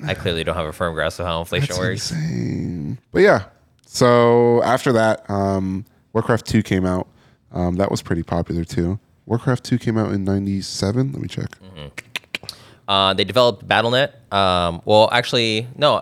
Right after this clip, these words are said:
Speaker 1: Bef-, I think before Warcraft two came out, co-, uh, they
Speaker 2: Ninety-five.
Speaker 1: When did Diablo one come out?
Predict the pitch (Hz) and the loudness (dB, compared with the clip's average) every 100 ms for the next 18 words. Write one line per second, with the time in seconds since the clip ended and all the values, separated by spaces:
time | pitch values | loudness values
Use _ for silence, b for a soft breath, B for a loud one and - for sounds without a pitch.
0 | 117 139 143 - 175 151 - 160 156 143 | -4 -10 -8 -6 -6 -6 -2 0 0 2
1 | 143 - 143 143 131 135 123 - - 107 | 0 0 -2 -2 -4 -2 -4 -4 -4 0
2 | 101 120 139 - 104 95 85 82 - - | 4 6 4 4 2 2 2 -4 -8 -18
3 | - _ 123 147 156 147 131 110 95 78 | -20 _ -8 -2 2 2 2 0 -4 -8
4 | 73 | -8